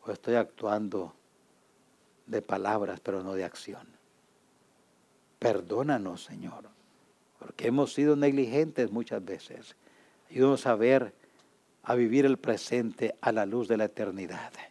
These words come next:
a la luz de las bendiciones que usted ha prometido cuando estemos de nuevo en ese huerto del Edén que usted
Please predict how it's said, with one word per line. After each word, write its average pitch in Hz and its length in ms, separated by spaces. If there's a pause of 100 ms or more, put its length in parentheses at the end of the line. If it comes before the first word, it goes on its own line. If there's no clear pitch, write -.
(920)
a - 120
la 117 120
luz 156 360
de 143 100
las 127 180
bendiciones 117 840
que - 120
usted - 160
ha 113 60
prometido 123 720 (760)
cuando 107 300
estemos 110 420
de 107 120
nuevo 101 480 (520)
en 104 280
ese 135 300
huerto 147 480
del 147 180
Edén 107 380 (680)
que 110 140
usted 104 560